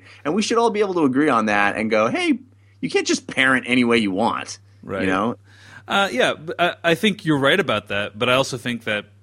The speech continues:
Speaker 2: predominantly that's what people have been led to believe, right? That,
Speaker 1: It, it
Speaker 2: that
Speaker 1: does
Speaker 2: they,
Speaker 1: seem to be the
Speaker 2: they, they
Speaker 1: case.
Speaker 2: take it very personally. And
Speaker 1: Yeah.
Speaker 2: so part of our advice, I think, was not wanting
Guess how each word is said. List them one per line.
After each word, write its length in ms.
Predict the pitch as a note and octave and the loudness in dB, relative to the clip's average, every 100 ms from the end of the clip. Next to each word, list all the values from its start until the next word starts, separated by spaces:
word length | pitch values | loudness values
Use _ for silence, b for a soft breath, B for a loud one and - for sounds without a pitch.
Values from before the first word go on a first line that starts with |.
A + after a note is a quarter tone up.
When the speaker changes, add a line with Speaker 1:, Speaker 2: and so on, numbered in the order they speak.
| - | -12
Speaker 2:
predominantly 600 | - C3+ C#3+ D#3 A2+ A2 | -6 0 0 0 -2 -4
that's 180 | G#2+ A2 | -6 -6
what 80 | A#2+ | -8
people 220 | A#2 A2 | -6 -6
have 60 | G2+ | -6
been 120 | G2+ | -6
led 140 | G#2 | -6
to 60 | G2+ | -6
believe, 320 | G#2+ D3+ F#2+ | -6 -6 -4
right? 260 | F#2 A#2 - | -4 -6 -4
That, 220 | G2 F#2+ - | -4 -4 -6
Speaker 1:
It, 140 | G#2+ B2+ | -2 0
it 200 | C#3 C#3 | 2 2
Speaker 2:
that 60 | |
Speaker 1:
does 180 | B2+ C#3 | 2 0
Speaker 2:
they, 40 | - | 2
Speaker 1:
seem 140 | D3+ | 2
to 40 | C3+ | 2
be 100 | B2 | 2
the 140 | A2+ | 2
Speaker 2:
they, 80 | B2 | 2
they 100 | A2 | 2
Speaker 1:
case. 80 | A2 | 2
Speaker 2:
take 160 | F#3+ F#3+ | 0 0
it 60 | C3+ | 0
very 280 | D3+ D#3+ | 2 2
personally. 640 | C3+ C3+ A#2+ A2 F#2+ - - B B - | 0 -4 -6 -8 -14 -18 -20 B B -6
And 140 | C#3+ | -2
Speaker 1:
Yeah. 40 | F#3+ | 2
Speaker 2:
so 240 | D#3+ D3 B B | 2 0 B B
part 240 | - - A3 | -6 0 2
of 140 | G3 D#3+ | 2 0
our 200 | D#3 D#3 | 2 2
advice, 420 | C3+ B2 C3+ B2+ | 0 0 2 2
I 80 | B2+ | 0
think, 200 | G#2+ A2 | -6 -6
was 120 | A#2 G#2 | -6 0
not 240 | C3 C#3 | 0 0
wanting 600 | A2+ A#2+ C#3 A2+ G#2 G#2 | 0 2 2 0 -2 -8